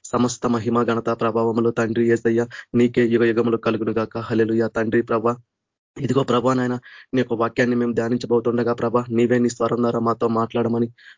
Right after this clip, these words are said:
ప్రభా, నీ వాక్యమే ప్రభా మా జీవితాలను సరిచేస్తది ప్రభా. కాబట్టి ప్రభా నాయన, నువ్వే నాయన మీ స్వరం ద్వారా మాతో మాట్లాడమని నీకే వేలాది వందనాలు చెల్లిస్తూ నజరేడైన యేసుక్రీస్తు నామంలో ప్రార్థించి వేడుకుంటున్నాను తండ్రి.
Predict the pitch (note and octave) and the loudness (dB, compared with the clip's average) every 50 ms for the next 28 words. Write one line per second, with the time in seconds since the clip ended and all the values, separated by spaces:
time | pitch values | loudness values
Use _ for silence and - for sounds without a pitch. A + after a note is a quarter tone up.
0 | _ - B2+ A#2+ A#2+ A#2+ A#2+ A#2+ G#2+ A2+ A2+ A2+ - B2 B2 B2 A#2+ - B2 A2+ | _ 0 0 2 2 2 2 2 2 0 -2 0 0 0 0 0 0 0 0 0
1 | A#2 A#2+ A#2 A#2 A2+ G#2 - A#2+ A#2 A#2 B2 A#2 A#2 A2+ A2+ - A#2+ A2 A#2 - | 0 0 0 -2 -2 -2 -2 -2 -2 0 0 0 0 -2 -2 -2 -2 -2 2 2
2 | B2 A#2+ A#2 - B2 A2+ A#2 A2+ A2+ A2 G#2 A#2 A2+ - - - - - _ _ | 2 2 2 2 0 0 2 2 0 0 0 0 -2 -4 -12 -20 -20 -20 _ _
3 | B2 A#2 A#2+ A#2 - B2+ B2 - B2 A#2 A2+ A#2+ A#2+ A#2+ A#2 A#2 A#2+ A#2+ A#2+ - | 0 0 0 0 0 -2 -2 0 0 2 2 2 2 2 0 0 0 -2 -4 -6
4 | - - A2+ A#2 A#2 B2 B2 A#2+ A#2 A#2 A#2 A#2+ A2+ A2+ B2 B2 A#2+ - A#2 A2+ | -6 -2 0 2 2 4 2 2 0 0 -2 0 0 2 0 0 0 0 0 0
5 | A#2+ A#2+ A#2+ A#2+ A#2 A#2 A2+ A2+ A2+ - A#2 A2 G#2+ A2 A#2 A#2 - A#2 A#2+ A2+ | 2 2 2 2 2 0 -2 -4 -2 -2 -2 0 0 0 -2 0 0 -2 0 0
6 | A2 A2 G#2+ G2+ G2+ _ _ - - _ _ - A#2+ A2+ - A#2+ A2+ A#2 A2+ A#2 | 0 -2 -4 -4 -8 _ _ -20 -20 _ _ -2 -2 0 2 2 2 2 2 2
7 | A#2 G#2+ A2+ A2+ A2+ A#2+ A#2 A#2 A#2+ A#2 A2+ - A2+ A2+ A2+ A2+ - - A2 A2 | 2 0 0 0 0 0 0 0 0 0 0 0 0 0 -2 -2 -2 -2 -2 0
8 | A2+ A2 G#2+ A#2 A#2+ A#2 A#2 A2+ A2+ A2 A2+ A#2+ A#2+ B2+ B2 - B2 A#2+ - - | 0 0 2 2 4 2 2 2 2 2 0 0 0 -2 -2 -2 -2 -2 -2 -2
9 | A#2 A#2+ A#2 A#2 A#2+ B2 B2 B2 B2 A#2+ - A#2 A#2 A2 A2 A#2 A#2 - A#2 A#2+ | -2 0 0 2 2 4 4 4 4 4 2 0 0 2 0 0 0 2 2 2
10 | A#2 - B2+ A#2+ A2+ A#2 A#2 A#2+ B2 C3 B2 A#2+ A2+ A2 G2 G#2 | 2 2 0 -4 -4 -2 0 0 0 0 0 -2 -2 -2 -4 -6